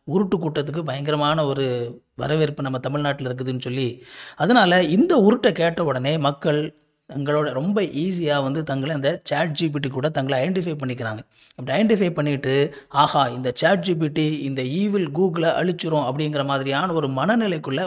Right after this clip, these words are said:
ஒரு மாயைக்குள்ள இந்த உருட்டு கூட்டம் வந்து மக்களை தள்ளுறதுனால இந்த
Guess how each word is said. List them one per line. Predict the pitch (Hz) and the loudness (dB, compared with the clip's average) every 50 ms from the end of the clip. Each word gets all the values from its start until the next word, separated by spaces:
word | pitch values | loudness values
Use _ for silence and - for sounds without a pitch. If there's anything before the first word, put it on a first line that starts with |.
| 160 | -2
ஒரு | 143 143 135 131 127 | -4 -4 -4 -4 -4
மாயைக்குள்ள | 127 143 185 233 254 233 214 180 - - 143 123 123 - 330 - - - - - - - - 165 | -2 -2 0 0 2 2 2 0 0 -4 -4 -2 0 -2 -2 -4 -8 -20 -20 -20 -14 -8 -4 -2
இந்த | 170 165 170 | 2 4 6
உருட்டு | 202 262 - 269 226 185 | 6 6 6 6 6 6
கூட்டம் | 208 185 190 180 175 | 6 4 4 2 0
வந்து | 170 185 175 | 0 -2 -2
மக்களை | 147 - - 180 165 160 160 | -2 -2 -2 -4 -2 -2 0
தள்ளுறதுனால | 139 143 147 175 175 156 139 131 123 117 117 123 147 185 214 196 - _ _ _ _ _ _ _ - | 0 0 0 0 0 -2 -2 -2 -4 -2 2 4 6 6 6 4 0 _ _ _ _ _ _ _ -6
இந்த | 135 131 | -4 -2